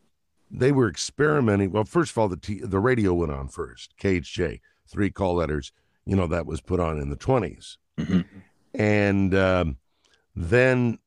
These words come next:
Speaker 1: uh, F M, and then T V came around, and they just, they experimented with T V, and of course that became K H J T V, very popular. And then the, uh,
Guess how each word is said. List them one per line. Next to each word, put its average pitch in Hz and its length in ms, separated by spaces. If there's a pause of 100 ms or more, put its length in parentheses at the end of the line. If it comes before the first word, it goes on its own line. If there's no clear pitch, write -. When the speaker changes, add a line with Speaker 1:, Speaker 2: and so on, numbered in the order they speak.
(480)
Speaker 1:
uh, 90 560 (880)
F 127 220
M, 135 260
and 104 160
then 123 160
T 135 160
V 120 200
came 85 260
around, 64 440 (600)
and 98 160
they 202 100
just, 85 320
they 95 280 (120)
experimented 98 600
with 87 140
T 95 160
V, 92 160
and 90 100
of 71 80
course 85 220
that 92 100
became 82 320
K 92 260
H - 180
J 82 200
T 90 180
V, 87 300 (400)
very 98 260
popular. 78 500 (600)
And 120 240
then 165 400
the, 101 480
uh, 92 200